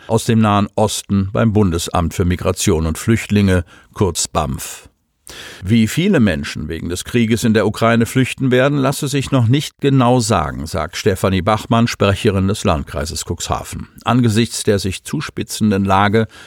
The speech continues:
prüfen Landesaufnahmebehörde, Städte und Landkreise,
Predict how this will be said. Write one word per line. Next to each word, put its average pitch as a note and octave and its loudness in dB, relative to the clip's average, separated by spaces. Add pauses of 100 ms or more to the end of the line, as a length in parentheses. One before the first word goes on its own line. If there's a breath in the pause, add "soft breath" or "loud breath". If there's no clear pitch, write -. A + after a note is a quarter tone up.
(160 loud breath)
prüfen A#2 0
Landesaufnahmebehörde, G#2+ 2 (200 loud breath)
Städte - -2
und D#2 -6
Landkreise, A2 2